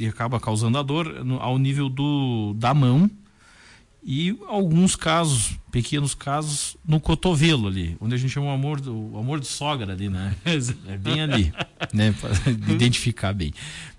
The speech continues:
Speaker 1: Então, esses formigamentos, ele tem por natureza serem piores à noite,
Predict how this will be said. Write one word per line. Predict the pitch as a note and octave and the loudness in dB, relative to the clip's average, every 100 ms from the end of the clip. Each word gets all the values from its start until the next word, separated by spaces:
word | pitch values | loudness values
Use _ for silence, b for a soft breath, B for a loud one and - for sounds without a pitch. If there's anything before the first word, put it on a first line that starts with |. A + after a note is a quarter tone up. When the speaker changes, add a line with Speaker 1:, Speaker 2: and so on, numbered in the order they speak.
| _ | _
Speaker 1:
Então, | - A2 C#3 D#3+ E3+ C3+ B B B B - D3+ | -4 0 2 4 2 0 B B B B -6 -2
esses | D3 - | 0 -2
formigamentos, | F#3 F3+ G3 G3+ D3+ D3 F#3+ F#3 | 0 2 2 2 2 2 2 0
ele | G3+ F#3+ | -4 -6
tem | - E3+ F#3 | -2 0 0
por | F3+ D#3+ | -2 0
natureza | E3 D#3+ C3+ A#2 F3 F3 | 0 0 -2 0 0 0
serem | D#3+ E3+ F3+ G#3 | 0 2 2 2
piores | G3+ - - F3+ G3 G#3 E3+ C3+ | 0 -6 0 2 4 4 4 2
à | C3+ | 2
noite, | C3 A2 - - - | 0 -2 -6 -12 -18